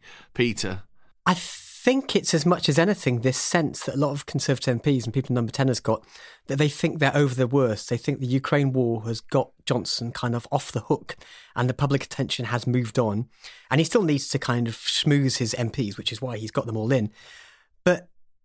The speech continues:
Speaker 2: it's just this sense of we're in the clear now. Now let's reset. Let's kind of talk about what we want to talk about.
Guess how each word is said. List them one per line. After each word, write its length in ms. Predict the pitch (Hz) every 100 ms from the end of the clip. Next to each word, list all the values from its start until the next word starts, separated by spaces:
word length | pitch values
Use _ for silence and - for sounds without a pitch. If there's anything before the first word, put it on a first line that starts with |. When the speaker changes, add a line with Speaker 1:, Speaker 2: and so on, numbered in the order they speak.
| -
Speaker 2:
it's 240 | 185 -
just 300 | - 208 -
this 140 | 165 -
sense 500 | - 180 156 - 135
of 160 | 117
we're 260 | 127 151 151
in 140 | 147
the 60 | 139
clear 360 | - 151 135
now. 280 | 113 107 107
Now 280 | 117 131 127
let's 280 | 123 - 135
reset. 500 | 139 139 - 123 -
Let's 240 | 143 - -
kind 280 | - 127 120
of 120 | -
talk 200 | - -
about 200 | 131 135
what 160 | 131
we 80 | 147
want 140 | 123 -
to 60 |
talk 180 | - 135
about. 160 | 127